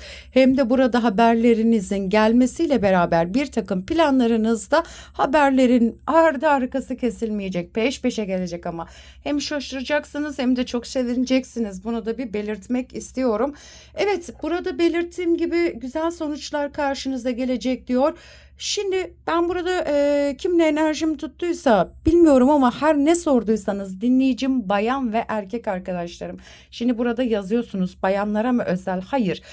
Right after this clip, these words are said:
Bu video tamamen kolektife hitabendir. Erkek dinleyicim kendine göre, bayan dinleyicim de kendine göre uyarlasın rica ediyorum. Bireysel gibi değildir kolektif.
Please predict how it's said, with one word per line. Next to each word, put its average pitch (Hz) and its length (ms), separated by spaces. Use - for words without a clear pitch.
Bu 370 140
video 214 560
tamamen 247 580
kolektife 208 680
hitabendir. 170 760
Erkek 240 440
dinleyicim 175 480
kendine 240 460
göre, 262 320
bayan 180 320
dinleyicim 180 540
de 285 120
kendine 247 440
göre 185 240
uyarlasın 185 760
rica 202 380
ediyorum. 185 480
Bireysel 226 520
gibi 247 260
değildir 202 460
kolektif. 175 600